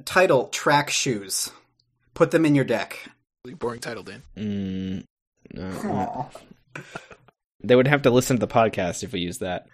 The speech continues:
Speaker 1: Oh, that's a good point.
Speaker 2: Let's move on to the last of the kind of regular cards outside of the, the, the skills and those, uh, those tarot cards.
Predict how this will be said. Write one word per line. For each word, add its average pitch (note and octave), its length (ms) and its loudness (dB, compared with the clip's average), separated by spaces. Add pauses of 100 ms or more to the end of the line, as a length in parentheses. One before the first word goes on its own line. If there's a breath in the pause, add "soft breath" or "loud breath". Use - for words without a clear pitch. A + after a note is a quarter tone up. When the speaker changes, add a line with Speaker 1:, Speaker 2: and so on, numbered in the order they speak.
Speaker 1:
Oh, C3 120 2
that's C3 180 -2
a A2 40 -10
good A2+ 120 -10
point. G#2 260 -12 (680)
Speaker 2:
Let's D3+ 220 -8
move G#3 120 -8
on G3 80 -2
to F#3 80 -4
the D3+ 100 -2
last C#3 360 0
of C#3+ 100 -8
the C#3 80 -8
kind C#3 160 -8
of B2+ 100 -6
regular C3 340 -6
cards B2 380 -10
outside A#2+ 360 -8
of B2 120 -14
the, A2+ 240 -10
the, A#2+ 180 -10 (100)
the A#2+ 160 -10
skills A#2+ 500 -2
and A2+ 120 -16
those, A2 300 -12
uh, A2 300 -8
those G#2 160 -20
tarot B2 260 -8
cards. A2+ 420 -14